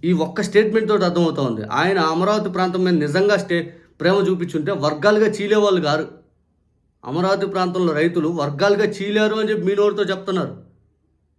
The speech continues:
ఈరోజు వర్గాలుగా చీలేవాళ్ళు కాదు కదా మీరు నిజంగా వాళ్ళ మీద ప్రేమ చూపించుంటే. అంటే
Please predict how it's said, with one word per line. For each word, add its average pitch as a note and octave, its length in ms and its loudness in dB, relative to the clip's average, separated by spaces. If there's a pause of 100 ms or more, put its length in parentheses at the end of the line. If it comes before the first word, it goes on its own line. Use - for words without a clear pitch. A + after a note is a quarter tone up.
(100)
ఈరోజు F#3 240 2
వర్గాలుగా G#3 500 0
చీలేవాళ్ళు A3 480 2
కాదు F#3+ 260 2
కదా F#3+ 180 2
మీరు F3+ 240 0
నిజంగా G3 320 -2
వాళ్ళ F#3+ 140 0
మీద F#3+ 160 -4
ప్రేమ F#3+ 120 -4
చూపించుంటే. F3 880 -6 (1700)
అంటే B3 460 0